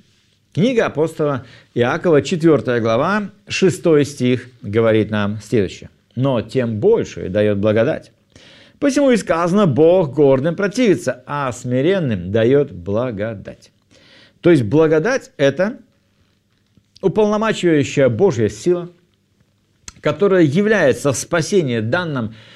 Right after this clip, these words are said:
через жертву Иисуса Христа, наполняющая нас Божьими благословениями, до избытка дарующая нам жизнь в Божьем присутствии, несущая славу Господню на этой земле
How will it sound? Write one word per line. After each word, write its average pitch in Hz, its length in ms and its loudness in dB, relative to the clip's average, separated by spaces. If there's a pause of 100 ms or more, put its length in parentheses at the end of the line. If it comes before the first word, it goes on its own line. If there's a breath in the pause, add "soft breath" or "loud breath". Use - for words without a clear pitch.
через 160 280 2
жертву 156 340 0
Иисуса 143 600 0
Христа, 175 420 -6 (560 loud breath)
наполняющая 208 880 2
нас 185 400 -2
Божьими 123 560 0
благословениями, 135 920 -2 (580 soft breath)
до 233 360 0
избытка 190 640 2
дарующая 160 460 2
нам 143 240 -4
жизнь 190 720 0
в 113 60 -10
Божьем 135 360 0
присутствии, 190 800 -2
несущая 220 600 2
славу 208 480 0
Господню 156 560 0
на 139 140 0
этой 127 140 -2
земле 165 440 0